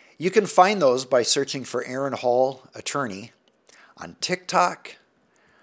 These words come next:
on Instagram, and various other social media platforms. So feel free to follow us there, especially if you are interested in that short form content, which is some of the best little snippets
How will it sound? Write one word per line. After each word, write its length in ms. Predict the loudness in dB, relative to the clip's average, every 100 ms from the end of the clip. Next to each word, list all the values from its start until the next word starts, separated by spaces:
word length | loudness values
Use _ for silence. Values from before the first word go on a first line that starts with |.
| _ -20
on 140 | -18
Instagram, 1040 | -12 -2 0 0 0 -2 0 -4 -6 -8 -12
and 200 | -10 -6
various 440 | 0 2 2 0 0
other 480 | 0 -2 -2 -6 -2
social 440 | 0 0 -2 -6
media 280 | -8 -6 -6
platforms. 680 | -6 -8 -8 -10 -16 -4 -4 -2
So 200 | -4 -4
feel 260 | -2 0 0
free 180 | 0 0
to 80 |
follow 420 | 0 4 6 6 6
us 200 | 4 2
there, 300 | 0 -2 -4 -16 -12
especially 720 | -2 0 2 0 0 0 0
if 140 | -2 -4
you 120 | -4
are 100 | -4
interested 520 | -6 -12 -4 -2 -2
in 100 | -4
that 240 | -6 -8 -6
short 380 | -4 0 -2 -2
form 380 | -10 -10 -10
content, 640 | -12 -12 -12 -12 -12 -12 -20 -20 -20 -20 -10
which 180 | -6
is 100 | 2 2
some 200 | 2 -2
of 140 | -6
the 80 | -10
best 640 | -4 2 2 2 -2 -6 -20 -20 -14
little 320 | -8 -6 -4
snippets 840 | 0 0 0 -4 -6 -4 -2 -2